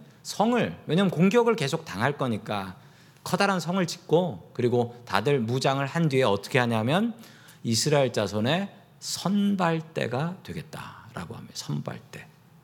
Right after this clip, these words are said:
선발대 아세요? 선발대가 군대에서 제일 힘든,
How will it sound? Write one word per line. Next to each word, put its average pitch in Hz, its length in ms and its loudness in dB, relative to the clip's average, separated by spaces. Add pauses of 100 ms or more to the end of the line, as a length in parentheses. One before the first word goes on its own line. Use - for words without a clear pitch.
(240)
선발대 170 480 2
아세요? 120 440 0 (600)
선발대가 220 640 2
군대에서 156 720 2 (200)
제일 147 440 4
힘든, 156 500 2